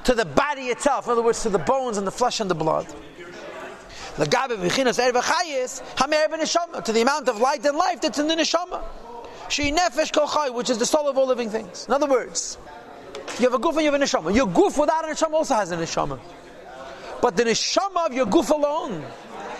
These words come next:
is much, much more concealed than the neshama of the neshama. So the Alter Rebbe's point is, it's, everything has a soul, has living things.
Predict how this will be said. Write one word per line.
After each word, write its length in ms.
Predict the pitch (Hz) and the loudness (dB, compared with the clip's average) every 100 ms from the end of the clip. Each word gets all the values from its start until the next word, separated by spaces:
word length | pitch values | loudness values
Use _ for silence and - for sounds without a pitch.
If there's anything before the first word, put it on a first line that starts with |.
| - | -2
is 160 | 240 190 | 0 2
much, 300 | 233 349 - | 2 0 0
much 260 | 285 311 - | 0 0 2
more 220 | 311 302 | 2 2
concealed 680 | 294 240 - 330 269 214 175 - - - - - - - - - - - - | 0 0 0 2 0 0 -8 -14 -16 -14 -16 -16 -18 -20 -20 -18 -16 -14 -2
than 340 | 208 262 254 | 0 0 0
the 80 | 247 | 2
neshama 480 | 240 226 - 294 285 | 2 0 0 0 0
of 100 | 269 | 0
the 80 | 285 | 0
neshama. 400 | - 302 339 - - - - 247 135 269 - - - - - | 2 0 -4 -10 -16 -18 -18 -16 -12 -12 -14 -18 -18 -18 -14
So 140 | - 240 | -4 2
the 100 | 240 | 2
Alter 200 | 240 262 | 2 2
Rebbe's 260 | 330 311 | 2 0
point 340 | - 285 302 262 | -2 0 2 2
is, 240 | 269 - - - - | 2 2 -8 -6 -4
it's, 260 | - - - | -4 -6 -2
everything 320 | 311 339 320 | -2 -2 0
has 160 | 269 226 | 0 2
a 140 | 233 | 0
soul, 300 | - 220 160 | 2 0 2
has 140 | 180 175 | 2 4
living 340 | 214 180 165 | 2 2 -2
things. 440 | 143 135 - - | -6 -12 -12 -14